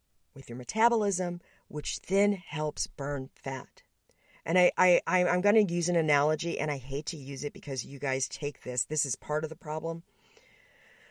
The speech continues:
But have you ever seen a bodybuilder who is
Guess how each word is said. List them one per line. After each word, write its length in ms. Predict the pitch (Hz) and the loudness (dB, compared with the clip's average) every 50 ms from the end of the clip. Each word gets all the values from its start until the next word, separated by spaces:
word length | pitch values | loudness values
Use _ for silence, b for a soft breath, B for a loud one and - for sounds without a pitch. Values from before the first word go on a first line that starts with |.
| b b b b b b b b _ | b b b b b b b b _
But 240 | - 190 175 180 - - 175 B B B B B B | 4 6 6 6 4 0 -10 B B B B B B
have 160 | 202 190 170 | -2 -2 0
you 140 | 196 190 190 _ - | -2 -4 -4 _ 4
ever 380 | - 202 202 202 214 220 226 - _ - | 4 4 6 6 4 2 0 -2 _ -8
seen 600 | - - - - 175 165 160 156 156 156 160 160 - _ _ _ _ _ _ _ - | -4 -4 -2 0 -2 -2 -2 -2 -4 -4 -6 -8 -12 _ _ _ _ _ _ _ -6
a 400 | 165 156 147 143 143 135 127 - _ _ _ - | -2 -2 0 0 0 -2 -6 -8 _ _ _ 0
bodybuilder 840 | 175 185 220 233 254 196 143 151 135 127 - - 123 123 120 - - _ _ _ _ _ _ _ _ _ _ _ - | 4 6 6 6 4 2 -2 -4 -4 -4 -6 -6 -8 -8 -8 -12 -14 _ _ _ _ _ _ _ _ _ _ _ -6
who 300 | - 180 165 156 147 - | -4 -2 -2 -2 -4 -6
is 460 | - 143 143 131 131 123 - - - | -6 -4 -4 -4 -4 -4 -6 -8 -12